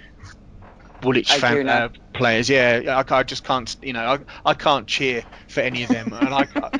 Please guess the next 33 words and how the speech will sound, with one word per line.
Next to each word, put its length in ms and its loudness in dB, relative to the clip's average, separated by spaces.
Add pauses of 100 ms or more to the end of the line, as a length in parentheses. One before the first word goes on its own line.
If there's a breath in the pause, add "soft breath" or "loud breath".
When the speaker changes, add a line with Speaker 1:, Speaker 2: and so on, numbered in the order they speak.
Speaker 2:
<laughs> 160 -12
Speaker 1:
seriously 520 2
can't, 440 -4
and 160 -6
it, 300 -6
it, 200 -6
it 280 0
grates 420 0
me. 180 -6
So, 460 -2
um, 360 -6 (480)
but 160 0
yeah, 140 2
he 160 -2
would 200 -4
be 100 -2
the 100 -8
nail 240 -2
in 80 -8
the 60 -8
coffin, 400 -6 (200)
I 80 -6
think, 260 -4
for 120 -8
me 320 0
with 180 -2
England 340 -2
if 100 -8
he 100 0
got 160 -2
the 60 -4
job. 320 -2
Ugh. 180 2